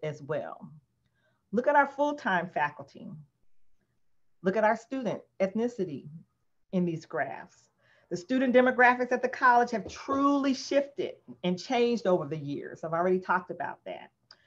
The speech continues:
But unfortunately, the faculty demographics do not reflect this shift.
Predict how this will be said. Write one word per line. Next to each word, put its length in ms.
But 120
unfortunately, 1080
the 80
faculty 520
demographics 840
do 120
not 240
reflect 440
this 260
shift. 480